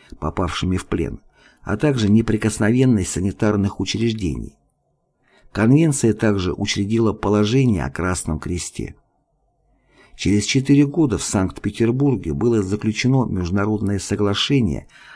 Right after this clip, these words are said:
о запрещении использования автоматического оружия и снарядов большой разрушительной силы. В тысяча восемьсот девяносто девятом году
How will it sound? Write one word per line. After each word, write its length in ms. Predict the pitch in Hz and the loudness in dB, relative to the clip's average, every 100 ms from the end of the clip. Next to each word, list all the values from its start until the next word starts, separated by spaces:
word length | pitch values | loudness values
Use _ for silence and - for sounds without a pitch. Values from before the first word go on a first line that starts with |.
| - | -12
о 160 | - 98 | -4 -2
запрещении 720 | 107 127 127 - 151 110 90 | 0 2 0 2 4 4 2
использования 640 | - 113 107 101 98 95 | -2 0 2 2 0 0
автоматического 1120 | - 80 - 117 107 107 110 101 - 101 98 | -4 -8 -2 2 2 0 -6 -6 -4 -2 0
оружия 520 | 104 131 101 57 50 - - - - - | 0 -2 -4 -8 -10 -14 -20 -20 -18 -4
и 100 | 107 | -2
снарядов 640 | - 104 117 110 80 - - - | 0 2 2 0 -4 -8 -20 -14
большой 500 | - 98 92 - 113 | -6 -4 -2 0 0
разрушительной 680 | 92 82 73 - - - 73 | 0 -4 -6 -6 -6 -6 -6
силы. 480 | - - - - - _ _ _ _ _ _ | -8 -12 -14 -14 -20 _ _ _ _ _ _
В 180 | - - | -18 -8
тысяча 560 | - 139 139 98 - | 2 2 2 -2 0
восемьсот 580 | 95 95 104 101 113 85 | 0 0 -2 0 -2 -2
девяносто 440 | 71 95 98 90 85 | 0 0 0 -2 -2
девятом 400 | 95 87 87 90 | -2 0 -2 -2
году 500 | 95 101 117 113 | -2 -2 -2 -4